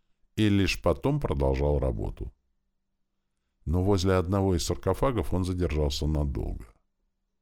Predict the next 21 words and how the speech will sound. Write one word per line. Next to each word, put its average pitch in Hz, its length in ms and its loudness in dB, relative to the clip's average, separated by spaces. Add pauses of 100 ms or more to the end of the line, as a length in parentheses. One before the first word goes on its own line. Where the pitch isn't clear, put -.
(640)
В 69 120 0
этом 71 240 0
саркофаге 73 640 -2
лежало 71 460 2
тело - 300 -2
молодой 71 520 0
девушки — 60 760 -4 (540)
вроде 143 300 0
бы 101 160 6
обычной 123 440 2
девушки 65 460 -2
для 62 160 -4
представителя 57 800 -4
этой 67 220 -2
расы. - 400 -6 (760)
Но 69 240 0
было 104 320 2
в 57 60 -6
ней 60 160 -2
что-то - 360 -6
необычное. 85 880 -4